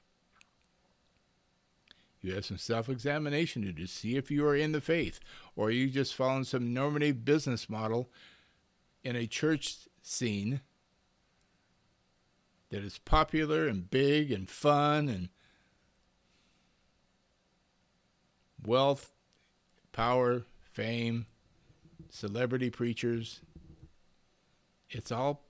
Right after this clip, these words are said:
part of the shtick. It's all part of the scheme. And it's all designed to pull you away from Christ and Christ being formed in you. What we will learn in the first overview,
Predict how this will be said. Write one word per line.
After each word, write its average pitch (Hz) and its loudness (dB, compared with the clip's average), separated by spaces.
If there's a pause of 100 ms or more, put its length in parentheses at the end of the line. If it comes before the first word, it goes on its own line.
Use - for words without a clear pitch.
(120)
part 131 4
of 135 2
the 117 -6
shtick. - -4
It's - -14
all 131 2
part 131 2
of 117 -2
the 117 -4
scheme. 85 -6 (800)
And 98 -6
it's 101 -6
all 120 4
designed 139 4
to 123 0
pull 131 12
you 113 0
away 110 -2
from 151 -6
Christ - -8 (1000)
and 113 -6
Christ 113 -2
being 107 -2
formed 98 -2
in 90 -4
you. 69 -12 (2250)
What 110 -2
we 147 0
will 156 4
learn 123 2
in 104 -4
the 104 -6
first - -2 (1300)
overview, 101 0